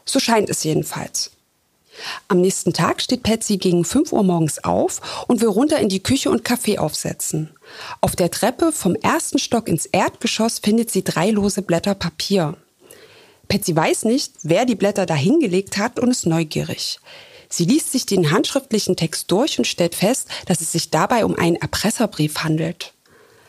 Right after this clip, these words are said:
Laut Brief wurde Jean Benet entführt. Die Verfasser bezeichnen sich selbst als Small Foreign Faction, also als eine kleine ausländische Gruppe, und sie verlangen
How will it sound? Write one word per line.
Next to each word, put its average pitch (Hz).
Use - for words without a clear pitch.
Laut 170
Brief 277
wurde 196
Jean 180
Benet 196
entführt. 170
Die 185
Verfasser 190
bezeichnen 208
sich 175
selbst 202
als -
Small 185
Foreign 180
Faction, -
also 175
als 170
eine 165
kleine 190
ausländische 185
Gruppe, 254
und 330
sie 302
verlangen 214